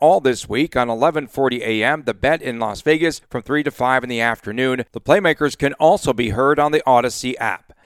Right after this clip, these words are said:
Thanks for making Locked On Golden Knights your first listen. It's free and available on all platforms. Well, the Golden Knights had a very slow start against the Nashville Predators.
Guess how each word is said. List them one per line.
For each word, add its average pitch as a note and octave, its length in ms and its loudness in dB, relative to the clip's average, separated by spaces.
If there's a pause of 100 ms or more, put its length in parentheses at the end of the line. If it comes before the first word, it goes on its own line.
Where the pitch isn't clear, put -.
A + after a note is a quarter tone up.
(160)
Thanks F#3 240 2
for D#3 120 0
making C#3+ 360 -2
Locked D#3+ 280 0
On C3+ 200 2
Golden A#2 280 0
Knights C3+ 260 -2
your C#3+ 100 -2
first D#3 320 -2
listen. C#3 420 0
It's G2 140 -12
free B2 240 0
and A2+ 100 -2
available A2+ 420 -2
on G#2+ 160 -2
all F3+ 280 0
platforms. C3+ 880 -4 (760)
Well, G3+ 280 4
the E3+ 100 -2
Golden G3+ 320 2
Knights D#3+ 280 -2
had B2+ 120 0
a A2 80 0
very C3 440 0
slow C#3 340 0
start C3 420 0
against A2+ 320 -8
the A2 80 -8
Nashville A2+ 460 -4
Predators. C#3 640 -2